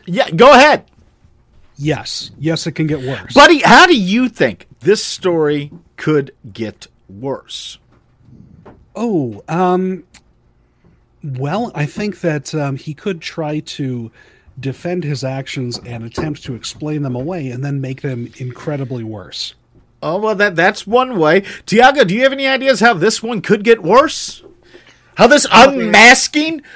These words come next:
Speaker 1: uh, or I should say, de-fucking-hooding of the law in this instant could get worse than it is?
Speaker 3: The only thing I can think of is some choice words that should never be repeated by anybody.
Speaker 1: Hmm. Well, let me tell you how it can get worse.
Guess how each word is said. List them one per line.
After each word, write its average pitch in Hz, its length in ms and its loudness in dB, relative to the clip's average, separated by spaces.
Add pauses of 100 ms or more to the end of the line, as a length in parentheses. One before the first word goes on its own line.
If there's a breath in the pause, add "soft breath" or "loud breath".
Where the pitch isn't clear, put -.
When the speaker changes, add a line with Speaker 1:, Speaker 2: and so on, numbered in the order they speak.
(120 soft breath)
Speaker 1:
uh, 208 240 6
or 214 140 8
I 220 240 8
should 233 260 2
say, 185 180 4 (140 loud breath)
de-fucking-hooding 208 1800 4 (240 soft breath)
of 185 200 6
the 185 120 10
law 151 500 8
in 170 220 2
this 165 260 2
instant 156 540 0 (220 loud breath)
could 202 200 8
get 233 240 6
worse 220 360 4
than 220 160 6
it 214 120 8
is? 262 520 6 (880 loud breath)
Speaker 3:
The 139 160 -8
only 165 180 -4
thing 156 160 -8
I 160 140 -4
can 160 140 -12
think 135 260 -12
of 123 140 -10
is 127 100 -12
some 123 160 -14
choice 139 340 -12
words 135 280 -12
that 117 100 -18
should 117 140 -16
never 120 260 -12
be 127 120 -14
repeated 123 440 -16
by 120 100 -12
anybody. 117 420 -18
Speaker 1:
Hmm. 190 260 -12 (500 loud breath)
Well, 226 240 6
let 269 160 2
me 262 100 -4
tell 233 240 0
you - 80 -6
how 123 120 -4
it 113 40 -4
can 110 120 -16
get 117 200 -8
worse. 98 300 -14